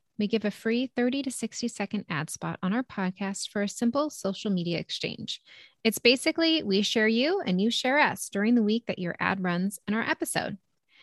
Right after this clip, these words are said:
As you know, we are also a small business, but we are a part of a rapidly expanding Believe podcast network with over four hundred podcasts and millions of listeners. We want to shine a spotlight on your small business, so email us for info at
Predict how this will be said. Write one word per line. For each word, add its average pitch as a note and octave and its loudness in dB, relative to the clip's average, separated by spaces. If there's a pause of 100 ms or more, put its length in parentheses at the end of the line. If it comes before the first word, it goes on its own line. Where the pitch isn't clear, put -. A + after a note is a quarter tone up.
(240)
As A#3+ 6
you D4+ 2
know, A3+ 4
we A3+ 4
are A3+ 2
also B3+ 0
a E4+ 0
small A#3+ 0
business, F3+ -2
but - -12
we A#3+ 0
are D4 2
a D#4+ 0
part - -2 (120)
of E3+ -2
a F3+ -2
rapidly A#3+ -2
expanding F3 -6
Believe G3+ -4
podcast F3+ -6
network - -8
with G3+ -8
over A3 -2
four C4+ -2
hundred C4 -2
podcasts - -6
and G3+ 2
millions A3 2
of F#3+ -4
listeners. - -8 (500)
We A#3 2
want C4+ 6
to F4+ 2
shine B3 2
a C4 2
spotlight G3 -2
on G3+ 4
your F#3+ 2
small G#3 0
business, G3 -4
so A3+ 0
email D#4+ 2
us G3+ 2
for A#3+ -2
info F#3 0
at F#3 0